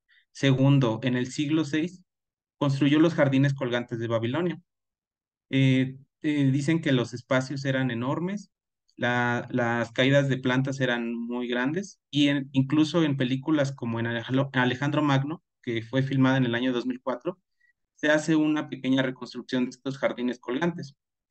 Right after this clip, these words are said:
Fue nombrada, este, también como una de las primeras maravillas del mundo en la antigüedad. Pero resulta que no solamente en Mesopotamia sucedió este fenómeno, sino en Mesoamérica. A lo largo de,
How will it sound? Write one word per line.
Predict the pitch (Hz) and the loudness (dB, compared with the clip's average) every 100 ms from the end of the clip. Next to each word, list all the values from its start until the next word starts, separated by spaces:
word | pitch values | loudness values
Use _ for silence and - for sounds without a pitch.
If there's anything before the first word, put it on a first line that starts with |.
| _ _ - | _ _ 0
Fue | 156 | 2
nombrada, | 151 147 135 131 135 131 | 4 2 4 4 6 4
este, | 117 - 110 | 0 -4 -4
también | 117 120 117 | -2 0 0
como | 135 123 | 0 0
una | 117 127 | 2 2
de | 127 | 2
las | 110 | -2
primeras | - 113 120 120 120 | -4 -6 -2 -2 -2
maravillas | 117 110 113 120 | -2 0 0 0
del | 113 110 | -2 -4
mundo | 113 113 | -6 -6
en | 117 | -6
la | 110 | -6
antigüedad. | 110 107 117 135 139 _ _ _ _ _ _ _ _ _ _ _ _ _ _ _ _ _ _ _ _ _ _ _ _ _ | -6 -6 -4 -4 -6 _ _ _ _ _ _ _ _ _ _ _ _ _ _ _ _ _ _ _ _ _ _ _ _ _
Pero | - 151 | 0 4
resulta | 143 139 160 165 190 | 4 4 4 4 2
que | 190 139 | 4 4
no | 131 139 | 4 4
solamente | 147 147 139 135 135 143 135 | 0 2 4 4 2 -2 -2
en | 120 | -4
Mesopotamia | 113 120 110 117 - 139 135 | -6 -10 -8 -8 -2 -2 -2
sucedió | 139 120 113 | -4 -2 0
este | 120 - | 0 -4
fenómeno, | - 127 196 160 139 _ _ _ | -2 0 2 0 -4 _ _ _
sino | - 139 131 | 2 4 4
en | |
Mesoamérica. | 123 - 131 139 156 156 123 - _ _ _ _ _ | 0 0 2 4 4 2 -6 -10 _ _ _ _ _
A | 131 | 2
lo | |
largo | 143 139 143 165 | 6 4 4 2
de, | 139 120 117 | 2 0 -2